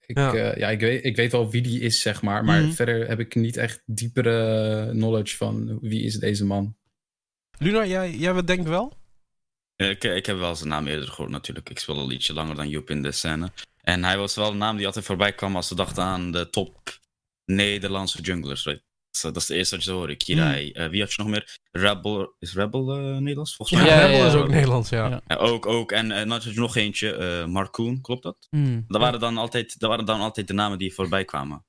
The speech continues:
Speaker 3: Had je nog een paar, ik weet het niet meer. Maar die,
Speaker 2: Hmm.
Speaker 3: die, die drie vooral hoorde ik dan vooral vaak over, weet je, jungle. Weet je, zo van,
Speaker 2: Ja.
Speaker 3: "Hey, kijk, dat zijn echte junglers die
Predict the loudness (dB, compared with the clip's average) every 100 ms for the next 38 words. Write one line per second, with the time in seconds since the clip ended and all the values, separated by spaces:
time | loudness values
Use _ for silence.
0 | _ -8 -4 -4 -4 -4 -6 -4 -2 -2
1 | -4 -8 -8 -8 -4 0 2 4 2 -2
2 | -2 -2 -2 -2 -2 -4 -8 _ _ _
3 | -2 -2 -2 -4 -6 -2 -2 0 -4 -2
4 | -4 -4 -8 -6 -6 -6 -8 -6 -4 -6
5 | -10 -16 -18 -14 -8 -4 -4 -6 -10 -8
6 | -6 -4 -6 -4 -4 -4 -4 -6 -4 -6